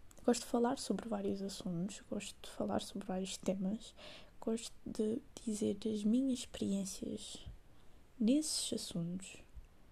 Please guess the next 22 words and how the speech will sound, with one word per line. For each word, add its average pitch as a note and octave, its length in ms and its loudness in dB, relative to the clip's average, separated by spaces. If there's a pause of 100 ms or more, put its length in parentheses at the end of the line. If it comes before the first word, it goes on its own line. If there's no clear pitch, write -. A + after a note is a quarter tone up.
(1400)
Ok, C#4+ 360 2
pode A3 260 2
não A#3 80 0
fazer A#3 400 -2 (140)
sentido - 800 -2
para - 200 0
alguns, F#3 600 0 (1800)
mas B3+ 120 0
para - 200 2
outro C4 260 2
vai, C4 100 -2 (240)
para - 160 0
outros B3+ 220 2
vai C4 120 -2
fazer. A#3+ 460 4 (1800)
Se - 140 -6
calhar C4 320 2
há C4+ 80 2
pessoas G#3 360 0
que - 220 -8
vão A3+ 400 2
ouvir G3 320 0